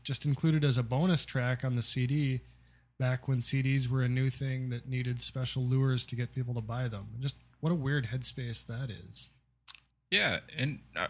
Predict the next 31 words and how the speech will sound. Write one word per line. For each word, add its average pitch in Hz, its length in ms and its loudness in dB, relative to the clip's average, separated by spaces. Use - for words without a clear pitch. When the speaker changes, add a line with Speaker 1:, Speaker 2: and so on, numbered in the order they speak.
Speaker 2:
I 131 80 6
kinda 226 300 -4
wonder 110 240 2
if 95 120 -2
it's - 160 -4
because, - 560 -2
uh, 85 180 -4
the - 100 -8
Carter 107 400 -6
family 131 340 -2
also 123 300 -2
has 123 180 0
a 127 60 -2
version 135 340 -4
of 131 60 -2
this 131 160 -2
song, 139 460 -2
and 90 120 -2
so - 120 6
they 92 120 0
didn't 98 180 -2
wanna 90 160 0
have 90 320 -4
two 98 720 0
Carter 92 340 -4
family 98 760 -2
homages 98 720 -2
on 139 60 6
Speaker 1:
Yeah. 139 80 6
Speaker 2:
the 120 100 4
same, 95 440 2